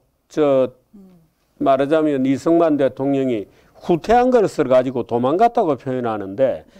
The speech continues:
Speaker 1: 만약 그 얘기는 후퇴하지 말고 인민군에게 잡혀서 포로가 되고 대한민국은 태어나지 말았어야 되고 대한민국은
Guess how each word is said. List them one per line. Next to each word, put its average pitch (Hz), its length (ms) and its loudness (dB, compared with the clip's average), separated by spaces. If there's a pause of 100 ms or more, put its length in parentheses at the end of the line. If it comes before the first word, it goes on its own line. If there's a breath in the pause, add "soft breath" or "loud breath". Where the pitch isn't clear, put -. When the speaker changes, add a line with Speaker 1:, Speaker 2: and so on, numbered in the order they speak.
(160 soft breath)
Speaker 1:
만약 151 420 -2
그 277 240 2
얘기는 147 460 -2 (240 soft breath)
후퇴하지 226 540 2
말고 233 360 2
인민군에게 185 680 -2
잡혀서 156 580 -4
포로가 196 460 0
되고 170 280 -2
대한민국은 165 720 -2 (300 soft breath)
태어나지 165 500 0
말았어야 160 580 2
되고 156 240 -4
대한민국은 185 720 -2